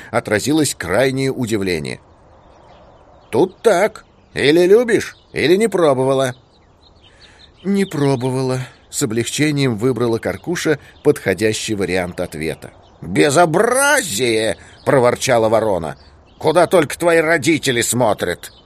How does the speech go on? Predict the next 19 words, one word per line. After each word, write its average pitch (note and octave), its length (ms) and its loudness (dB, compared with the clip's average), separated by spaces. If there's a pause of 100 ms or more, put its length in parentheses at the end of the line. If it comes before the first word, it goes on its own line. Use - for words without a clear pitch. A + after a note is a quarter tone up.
(400)
Она D#3 260 -2
принялась C3+ 520 0
с - 120 -8
новой G#2 340 -2
силой F#3 500 -2 (220)
ворошить A2+ 640 0
содержимое C3 800 0
урны, C3+ 540 -2 (280)
и G2 160 0
вскоре F#3+ 600 0
в B2 40 -2
её A2+ 280 -4
клюве F#3+ 480 -2 (240)
оказался C#3+ 640 0
бумажный A#2 580 0
стаканчик E3+ 880 -4
из-под B2+ 480 -4
мороженого. D#2 680 -4 (640)
«Держи!» D3 640 -2